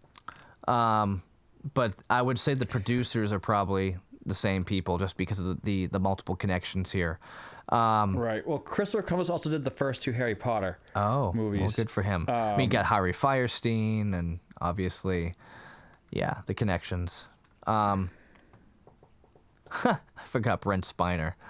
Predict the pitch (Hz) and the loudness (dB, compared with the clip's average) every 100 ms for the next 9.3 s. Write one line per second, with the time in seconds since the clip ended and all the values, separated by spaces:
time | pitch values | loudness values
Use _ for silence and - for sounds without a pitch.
0 | - - - - - - - 147 - 180 | -20 -20 -18 -18 -18 -4 -2 0 -2 -2
1 | - - - - - - - - - - | -4 -18 -18 -18 -20 -20 -20 -20 -20 -20
2 | - - - - - 101 - 73 - - | -20 -4 -2 -2 -2 -4 -2 -4 -4 -4
3 | - - - - - _ _ - 120 226 | -6 -6 -16 -16 -20 _ _ -2 0 2
4 | 147 131 196 226 311 330 302 349 415 - | 2 0 0 0 0 0 0 0 -2 -6
5 | - - 220 - - 90 101 156 - _ | -6 -2 -2 -2 0 2 0 -4 -8 _
6 | _ _ _ - 139 147 143 71 117 127 | _ _ _ -6 -2 0 0 0 0 2
7 | 127 113 104 - 107 113 104 120 104 104 | 2 2 0 0 0 0 0 0 0 -2
8 | 95 95 95 92 - - - 101 98 104 | 0 0 -2 -2 -6 -6 -2 0 2 2
9 | 101 92 95 | 2 0 -2